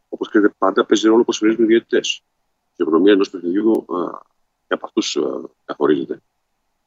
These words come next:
Ε, αλλά δεν μπορώ να σας πω εγώ πώς, από τι θα καθοριστεί. Α, προφανώς, ε, εμείς πρέπει να μην δώσουμε την μπάλα στα χέρια τους, πρέπει να, στην πίεση που ασκούν σε όλο το γήπεδο, με πολύ καλούς αμυντικούς πάνω στην μπάλα, ε,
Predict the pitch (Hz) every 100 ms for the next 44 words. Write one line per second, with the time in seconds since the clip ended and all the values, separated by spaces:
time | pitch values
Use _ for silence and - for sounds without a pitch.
0 | _ _ _ _ 82 78 78 - - _
1 | _ - 120 127 123 - - 78 73 76
2 | - - - - 76 76 - 73 - 71
3 | 65 - - _ 82 78 82 113 - -
4 | 87 82 76 - - _ _ 80 101 -
5 | 104 104 95 95 104 85 76 82 78 -
6 | 73 73 - - 76 76 - 92 85 80
7 | 69 - - 80 90 85 - 73 - _
8 | _ _ _ _ _ _ 80 - 87 85
9 | 87 82 76 80 - 73 76 - _ _
10 | - - - 80 78 76 76 73 71 -
11 | - 76 73 - 76 73 65 - _ _
12 | _ _ _ _ _ -